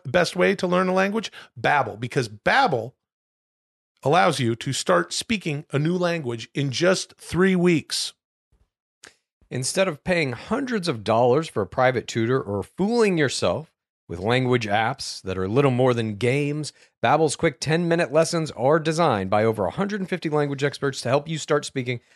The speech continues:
Speaker 2: a new language in as little as three
Speaker 1: Three
Speaker 2: weeks.
Speaker 1: weeks. Yeah.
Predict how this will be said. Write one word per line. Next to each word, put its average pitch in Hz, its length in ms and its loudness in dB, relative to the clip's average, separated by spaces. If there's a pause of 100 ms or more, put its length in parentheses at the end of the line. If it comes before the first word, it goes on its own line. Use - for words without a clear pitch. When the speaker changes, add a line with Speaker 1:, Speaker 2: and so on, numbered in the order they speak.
(140)
Speaker 2:
a 101 100 -6
new 123 220 2
language 110 500 2 (160)
in 131 140 0
as 135 140 0
little 147 400 0
as 107 680 -2 (640)
three 98 220 -8
Speaker 1:
Three 113 140 -2
Speaker 2:
weeks. 113 120 -2
Speaker 1:
weeks. - 500 -10 (340)
Yeah. 98 180 -12